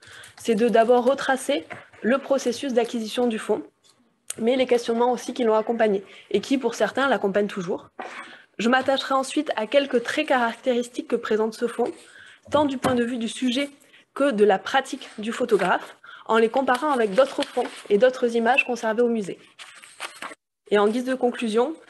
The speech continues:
euh, je m'interrogerai peut-être avec vous sur les possibilités de vali-, de valorisation de ce fonds,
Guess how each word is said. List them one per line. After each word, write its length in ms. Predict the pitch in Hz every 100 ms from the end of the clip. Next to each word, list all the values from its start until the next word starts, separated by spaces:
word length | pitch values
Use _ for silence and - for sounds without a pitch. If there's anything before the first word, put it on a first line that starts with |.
| - - -
euh, 280 | 202 196 185
je 100 | 208
m'interrogerai 580 | 226 226 226 214 214 294
peut-être 400 | - 233 269 269
avec 180 | 233 196
vous 140 | 240
sur 220 | 294 247
les 140 | 226 208
possibilités 540 | 208 233 - 196 254
de 60 | 226
vali-, 300 | 226 240 233
de 140 | 202 208
valorisation 680 | 196 254 269 247 220 - 220 - _ _
de 100 | 202
ce 160 | 226 220
fonds, 260 | - 202